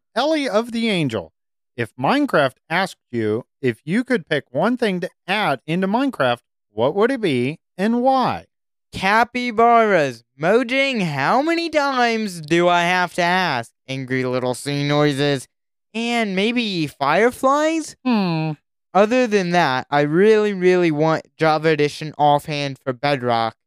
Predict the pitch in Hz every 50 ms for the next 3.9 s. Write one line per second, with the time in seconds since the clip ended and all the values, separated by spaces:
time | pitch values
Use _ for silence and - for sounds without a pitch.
0 | _ _ _ _ _ _ - 165 170 175 165 165 - - 170 170 165 160 147 -
1 | - - 156 151 147 143 135 - - 135 131 127 113 120 123 120 117 _ - 127
2 | 120 120 95 107 123 117 101 117 113 113 113 117 113 107 - - - _ - 147
3 | 139 127 117 123 120 113 117 117 113 - 107 104 113 110 - - 110 107 110